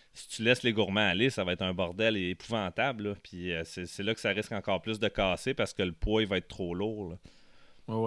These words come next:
Speaker 2: ouais. Un plant de tomates tutoré, c'est une poule de luxe, là. Ça demande beaucoup d'attention, puis si tu y en donnes pas, ça casse. <laughs>
Speaker 1: Exact. Fait que, euh, c'est, c'est ça.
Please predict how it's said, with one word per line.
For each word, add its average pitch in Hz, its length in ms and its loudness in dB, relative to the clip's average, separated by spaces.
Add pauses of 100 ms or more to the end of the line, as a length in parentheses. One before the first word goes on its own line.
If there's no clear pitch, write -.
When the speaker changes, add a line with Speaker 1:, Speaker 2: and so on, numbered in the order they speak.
Speaker 2:
ouais. - 60 -4
Un 101 140 -4
plant 143 240 4
de 147 60 -2
tomates 123 640 0
tutoré, 110 600 0
c'est - 160 -10
une 98 100 -4
poule 110 320 0
de 98 120 0
luxe, 92 500 -4
là. - 120 -14
Ça - 180 -8
demande 95 300 -6
beaucoup 104 280 -8
d'attention, 104 840 -4
puis 87 240 -12 (360)
si - 400 -6
tu - 160 -10
y 110 100 2
en 107 80 2
donnes 101 220 -2
pas, 113 240 0
ça 107 240 -4
casse. - 480 -4 (260)
<laughs> 147 300 -6
Speaker 1:
Exact. 98 560 2
Fait - 260 -10
que, - 120 -10
euh, 90 180 -2
c'est, 95 240 -4
c'est 98 160 -8
ça. 98 220 -2